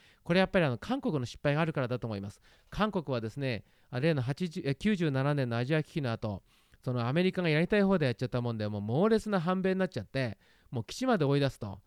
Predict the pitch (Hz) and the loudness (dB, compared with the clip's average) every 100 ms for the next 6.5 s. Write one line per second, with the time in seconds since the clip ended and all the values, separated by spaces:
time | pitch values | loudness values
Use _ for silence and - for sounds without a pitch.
0 | _ 139 139 156 196 214 220 196 170 139 | _ -4 0 2 2 2 0 0 -2 -2
1 | 123 143 147 151 147 - 156 120 - 240 | -2 -2 -2 -2 -4 -4 -4 -4 -4 -2
2 | 240 147 127 143 190 262 196 135 117 110 | 0 0 0 0 4 4 4 0 -4 -4
3 | 107 - 165 156 120 98 107 127 101 _ | -6 -2 0 0 -2 -6 -4 -4 -6 _
4 | - - - _ - 190 175 180 - 143 | -20 -20 -20 _ 0 2 4 2 0 -4
5 | 143 175 240 269 262 262 156 165 160 127 | -2 -2 0 0 0 0 0 0 0 0
6 | 113 98 113 143 123 | -2 -6 -2 -2 -2